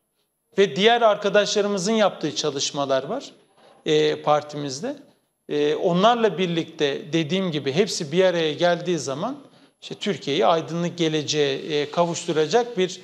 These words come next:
anlayışı da hep birlikte oluşturmuş oluyoruz.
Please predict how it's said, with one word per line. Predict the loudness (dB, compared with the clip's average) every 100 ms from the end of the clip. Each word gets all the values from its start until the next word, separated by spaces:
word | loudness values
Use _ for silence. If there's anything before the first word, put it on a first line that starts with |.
| -20 -4 4
anlayışı | 4 4 -2 -2 -4 2
da | 0 0 -12 -6
hep | 0 0 0
birlikte | -6 -4 -2
oluşturmuş | 0 2 0 -2 0 0 0 -2 -6 -2
oluyoruz. | -2 0 -2 -2 -6 -12